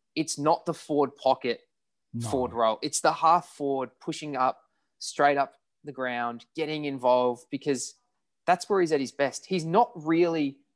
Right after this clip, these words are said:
Speaker 1: a crumbing player, Zorko.
Speaker 2: Nope.
Speaker 1: He's a player that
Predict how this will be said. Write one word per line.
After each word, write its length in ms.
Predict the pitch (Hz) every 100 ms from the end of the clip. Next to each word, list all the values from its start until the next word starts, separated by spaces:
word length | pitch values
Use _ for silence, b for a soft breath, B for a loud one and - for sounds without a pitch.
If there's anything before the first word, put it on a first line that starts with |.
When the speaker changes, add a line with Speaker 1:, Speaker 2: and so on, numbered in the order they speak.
| -
Speaker 1:
a 60 | -
crumbing 440 | - 131 135 147
player, 380 | - 147 151 180
Zorko. 240 | 160 156 120
Speaker 2:
Nope. 200 | 180 247 _ _ _ _ _
Speaker 1:
He's 160 | - 160
a 60 |
player 380 | 170 - 170 202
that 200 | 160 143